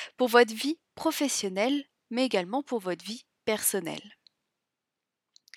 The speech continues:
Et pour vraiment prendre du plaisir à apprendre le français,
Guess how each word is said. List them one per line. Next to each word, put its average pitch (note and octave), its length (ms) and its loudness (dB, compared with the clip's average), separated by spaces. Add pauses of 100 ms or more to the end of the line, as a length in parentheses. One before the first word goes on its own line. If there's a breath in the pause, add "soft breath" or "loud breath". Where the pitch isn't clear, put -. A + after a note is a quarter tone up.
(580 loud breath)
Et C4+ 120 6
pour D4 120 2
vraiment F4+ 340 6
prendre A#3+ 280 0
du G#3 140 -4
plaisir A3+ 500 -2
à G#3 100 4
apprendre G3+ 320 -6
le G3+ 60 -6
français, A3 500 0